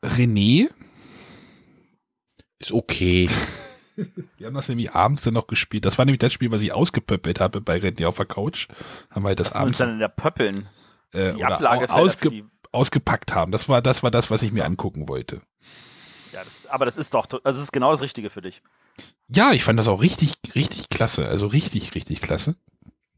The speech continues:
Speaker 1: Und, äh, es wurde jetzt hier, ich hab das hier, wie gesagt, ich hab da den Karton vorhin aufgemacht,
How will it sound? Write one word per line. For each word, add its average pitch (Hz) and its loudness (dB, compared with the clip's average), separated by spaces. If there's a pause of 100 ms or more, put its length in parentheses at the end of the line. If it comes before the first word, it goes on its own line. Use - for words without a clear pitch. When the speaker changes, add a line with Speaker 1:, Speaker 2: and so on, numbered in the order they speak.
Speaker 1:
Und, 110 -4
äh, 101 0
es 104 -2
wurde 120 4
jetzt 120 2
hier, 147 6
ich 123 0
hab - -2
das - 0
hier, 110 0 (200)
wie - -6
gesagt, 110 6
ich - -2
hab - -6
da 113 4
den 110 2
Karton 120 -2
vorhin 120 0
aufgemacht, 120 -2